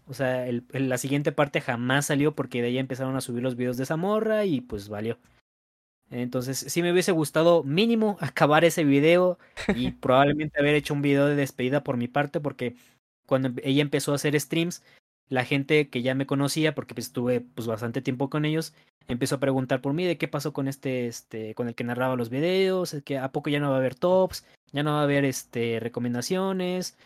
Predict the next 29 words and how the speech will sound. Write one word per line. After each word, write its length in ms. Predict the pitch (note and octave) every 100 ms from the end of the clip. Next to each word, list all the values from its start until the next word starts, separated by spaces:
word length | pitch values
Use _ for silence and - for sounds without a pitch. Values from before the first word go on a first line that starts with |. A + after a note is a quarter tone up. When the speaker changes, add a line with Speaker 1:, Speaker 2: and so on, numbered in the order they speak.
| _ _
Speaker 1:
etcétera. 500 | - - D#3+ F3+ F3+
Entonces, 680 | C3+ C#3 C3 C#3+ C#3 C#3 - _ _ _
eh, 240 | A#2+ A#2
la 140 | A#2+ A#2+
gente, 280 | D#3+ D#3 F3
pues, 140 | C#3
digamos, 340 | C3+ C#3 D3
se, 160 | - B2+
se 160 | - C3
dio 160 | C#3
cuenta 280 | C#3+ C#3+ D3
de 60 | C#3
ese 260 | C#3 C#3 B2
cambio 280 | C#3 C#3+
brusco 340 | C#3 D3 - F3
y, 260 | B2 A#2 - - _ _ _ _ _
pues, 280 | A#2+ A#2 -
sí, 720 | - B2 B2 B2 B2 A#2 A2+
eh, 400 | G#2+ G#2 G#2+ G#2 F2 _ _ _ _
sí, 300 | - C#3+ C#3+ -
sí 140 | E3+
afectó 800 | E3 E3+ - C#3+ C#3+ C#3 A#2+ A2
en, 280 | - A#2 A#2+
en, 280 | A#2+ A#2 A#2
Speaker 2:
En 120 | -
Speaker 1:
en 60 | A#2+
Speaker 2:
el 80 | C#3
Speaker 1:
parte 160 | C#3
Speaker 2:
rendimiento. 520 | C3+ C3 C3 C3 C#3